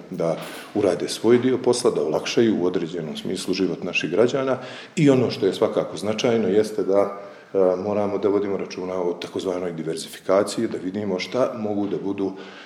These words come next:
naše prednosti u nekom narednom periodu kada su u pitanju alternativni izvori finansiranja. Naravno, fokusirani smo na turizam, nemamo dovoljno zemlje, najveći dio zemlje je u državnom vlasništvu, tako da,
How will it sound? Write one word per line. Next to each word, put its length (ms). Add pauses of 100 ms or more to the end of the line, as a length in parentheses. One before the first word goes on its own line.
(120)
naše 300 (100)
prednosti 540 (300)
u 60
nekom 320
narednom 440
periodu 480
kada 220
su 120
u 40
pitanju 360
alternativni 600
izvori 260
finansiranja. 680 (380)
Naravno, 400
fokusirani 600
smo 180
na 100
turizam, 500 (260)
nemamo 480
dovoljno 380
zemlje, 400 (160)
najveći 460 (560)
dio 200
zemlje 340
je 220 (220)
u 40
državnom 560
vlasništvu, 520
tako 280
da, 340